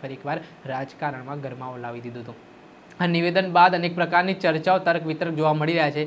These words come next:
અને આ વચ્ચે આજે પણ ગોપાલ ઇટાલિયા છે તે પ્રચાર પ્રસાર લો-, કરતા જોવા મળી રહ્યા છે. તેઓ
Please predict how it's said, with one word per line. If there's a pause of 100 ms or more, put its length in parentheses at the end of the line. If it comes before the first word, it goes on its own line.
(300)
અને
આ
વચ્ચે
આજે (100)
પણ (220)
ગોપાલ
ઇટાલિયા
છે
તે
પ્રચાર
પ્રસાર (520)
લો-,
કરતા (100)
જોવા
મળી
રહ્યા
છે.
તેઓ